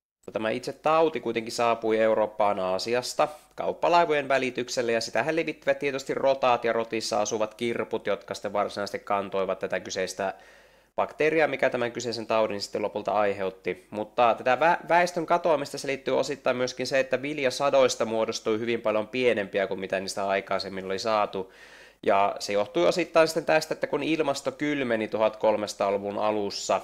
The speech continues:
ja tämä sitten johti pienempiin satoihin, vaikka peltoalaa oli käytössä entistä enemmän. Mutta viljan hinta kuitenkin sitten kallistui tämän seurauksena, ja tämä esimerkiksi kuristi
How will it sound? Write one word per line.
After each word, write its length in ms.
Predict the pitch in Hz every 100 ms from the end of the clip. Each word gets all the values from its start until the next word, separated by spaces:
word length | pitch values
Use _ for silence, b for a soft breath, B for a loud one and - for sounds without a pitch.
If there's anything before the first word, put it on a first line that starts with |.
| -
ja 100 | 110
tämä 200 | 110 107
sitten 180 | 104 123
johti 280 | 135 143 147
pienempiin 520 | 143 143 131 113 117
satoihin, 540 | 117 170 170 151 147 131
vaikka 240 | 131 -
peltoalaa 760 | 135 131 127 127 127 139 120 110
oli 180 | 110
käytössä 500 | 110 110 107 110 -
entistä 440 | 107 104 104 - 107
enemmän. 600 | 113 110 104 98 98 95 B B B B -
Mutta 380 | 110 - - 113 110 107 107 104
viljan 300 | 123 147 123
hinta 380 | 131 185 180 160 156
kuitenkin 360 | 143 147 143 143
sitten 240 | 139 139
kallistui 560 | - 143 135 127 - 127
tämän 240 | 123 120
seurauksena, 640 | 117 123 117 113 113 120 113
ja 80 |
tämä 220 | 110 110 113
esimerkiksi 400 | 120 123 123 -
kuristi 840 | 143 127 131 - 139 127 117 -